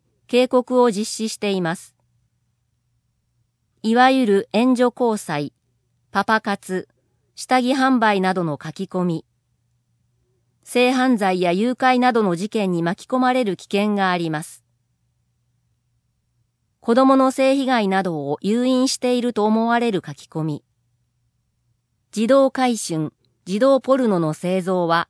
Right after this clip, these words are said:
犯罪です。子供の非行、犯罪被害のご相談はこちら。ヤングテレフォン、二十四時間受付。電話、零七五、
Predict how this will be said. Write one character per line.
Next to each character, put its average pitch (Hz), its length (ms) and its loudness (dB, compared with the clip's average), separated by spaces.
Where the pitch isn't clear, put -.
犯 233 260 2
罪 220 240 2
で 180 140 -2
す。 - 200 -20
子 240 140 -2
供 269 240 6
の 262 140 4
非 - 160 -10
行、 226 380 0
犯 262 260 0
罪 262 240 2
被 254 140 -2
害 226 200 2
の 160 120 -2
ご 156 140 -4
相 208 260 -2
談 190 260 -2
は 175 140 -2
こ 165 180 -10
ち 190 180 -8
ら。 170 200 -4
ヤ 233 160 4
ン 277 80 4
グ 262 120 -2
テ 262 120 2
レ 220 140 2
フ 170 120 -6
ォ 160 60 -2
ン、 143 160 -8
二 262 160 0
十 254 200 0
四 202 140 2
時 226 160 -4
間 180 300 0
受 170 180 -6
付。 - 400 -6
電 226 320 0
話、 202 220 2
零 254 240 2
七 233 320 2
五、 160 300 -4